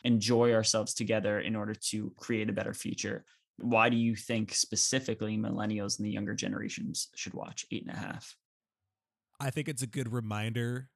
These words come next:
Speaker 2: to check yourself, because I think millennials are among the first generation to do that and actually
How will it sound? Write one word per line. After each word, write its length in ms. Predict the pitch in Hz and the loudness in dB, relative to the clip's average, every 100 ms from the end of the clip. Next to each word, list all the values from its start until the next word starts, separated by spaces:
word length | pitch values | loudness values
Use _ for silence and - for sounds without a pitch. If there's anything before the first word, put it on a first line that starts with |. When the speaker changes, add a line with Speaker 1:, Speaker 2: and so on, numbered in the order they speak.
| _ | _
Speaker 2:
to 100 | - | -8
check 300 | - 110 90 | -4 -6 -6
yourself, 480 | 95 - - 90 - _ _ _ _ _ _ _ _ _ _ _ _ _ _ - - | -8 -10 -10 -16 -20 _ _ _ _ _ _ _ _ _ _ _ _ _ _ -18 -4
because 540 | 127 - 117 110 101 - - _ _ _ | -2 0 -2 -2 -4 -8 -16 _ _ _
I 140 | 139 135 | 0 0
think 260 | 143 135 | 2 0
millennials 560 | 131 127 127 127 123 123 | 2 4 4 4 2 2
are 100 | 120 | 2
among 200 | 123 117 | 2 0
the 80 | 110 | 0
first 300 | 127 117 - | -2 -2 0
generation 680 | 123 113 117 - 123 117 - | 0 0 0 -2 -2 -4 -4
to 160 | 127 104 98 - | -4 -4 -12 -4
do 240 | 127 117 | 0 2
that 380 | 120 131 135 139 _ _ - | 2 2 0 -2 _ _ -10
and 120 | 113 | -6
actually 460 | 107 - 127 117 | -4 -4 -2 -2